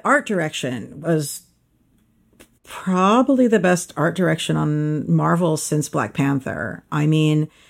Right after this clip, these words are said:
the, like, just looking at even the, the dress shirts, the Oxford shirts that the, uh, officers or the agents are wearing, where rather than having a button-down collar, the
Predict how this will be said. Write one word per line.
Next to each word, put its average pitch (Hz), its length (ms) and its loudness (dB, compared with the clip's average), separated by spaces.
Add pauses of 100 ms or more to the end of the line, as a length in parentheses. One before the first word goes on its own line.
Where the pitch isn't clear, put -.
(280)
the, 160 580 2 (920)
like, 233 200 4
just 262 180 -2
looking 320 380 2
at - 180 2
even 220 220 2
the, 175 180 4
the 170 180 0
dress 185 400 -2
shirts, - 560 -8
the - 140 -4
Oxford 170 460 0
shirts 175 480 -4
that 135 280 -4
the, 156 160 0
uh, 147 120 -4 (100)
officers 151 560 -2
or 151 60 -6
the 143 180 -6
agents 151 280 -2
are 147 80 0
wearing, 147 540 0
where 147 320 -4 (280)
rather 165 340 4
than 175 80 2
having 160 260 2
a 143 60 0
button-down 151 640 2
collar, 151 600 2
the 151 220 -4